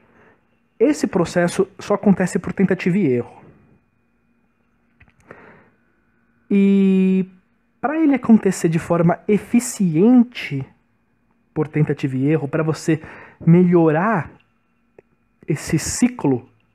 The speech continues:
de tentativa e erro, você precisa de uma, uma velocidade de, você precisa que essa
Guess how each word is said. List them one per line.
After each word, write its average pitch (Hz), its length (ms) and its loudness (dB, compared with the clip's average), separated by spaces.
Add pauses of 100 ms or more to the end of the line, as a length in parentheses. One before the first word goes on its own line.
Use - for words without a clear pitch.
(120)
de 147 140 -6
tentativa 147 460 -4
e 131 80 -4
erro, 151 400 0 (540)
você 165 260 -2
precisa 180 560 0
de 143 320 -2 (640)
uma, 156 500 2 (500)
uma 151 200 2
velocidade 160 1000 0 (120)
de, 147 840 -2
você 160 200 -2
precisa 170 320 0
que 165 180 -4
essa 165 360 -4